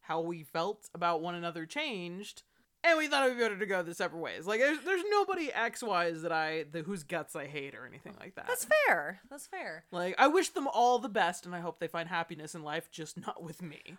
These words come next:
Speaker 2: I feel that way for ninety-five percent of the people I've dated.
Speaker 1: There you go.
Speaker 2: The other five percent can get bent.
Speaker 1: <laughs> Okay. <laughs>
Speaker 2: Then, in her turn, she asked Minokichi whether he was married or pledged to marry,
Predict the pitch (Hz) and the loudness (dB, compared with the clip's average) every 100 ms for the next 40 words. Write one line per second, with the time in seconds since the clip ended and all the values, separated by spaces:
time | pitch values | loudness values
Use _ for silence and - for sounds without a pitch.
0 | _ - 392 587 554 494 440 381 349 339 | _ 8 8 8 6 2 4 2 2 0
1 | - 320 302 254 240 220 247 277 311 330 | -2 -2 0 2 0 -4 -2 0 0 -2
2 | 302 285 294 269 254 247 262 - 240 208 | -4 -4 2 4 4 0 -6 -4 -4 -4
3 | 208 180 - 196 185 170 165 170 156 - | -6 -8 -8 -8 -4 -4 -4 -6 -8 -10
4 | - - - 480 359 - 131 247 247 330 | -14 -16 -8 -4 -4 -6 -8 0 6 8
5 | 453 466 - 269 320 359 339 403 359 - | 8 4 6 6 6 0 -2 0 -2 -6
6 | 302 247 - 196 156 - - - 226 180 | -4 -4 -2 -2 -2 -6 -8 -4 -4 -4
7 | - - - - - - - - - - | 0 0 0 -14 -10 -4 -4 -4 -8 -8
8 | - - - - 196 339 440 302 330 269 | -12 -12 -16 -4 6 6 6 0 -4 0
9 | 302 - 254 240 240 240 - - 262 233 | 0 0 -6 -6 -4 -6 -8 -6 -2 0
10 | 254 254 247 240 233 226 - 220 208 - | 0 -4 -2 -4 -4 -10 -8 -8 -10 -12
11 | - _ 240 269 269 - 262 233 202 202 | -20 _ 0 0 -2 -4 -2 -2 0 0
12 | 190 185 - 220 - 240 190 - 202 165 | 0 -2 -2 -2 0 -2 -2 -6 -10 -8
13 | 160 160 | -10 -12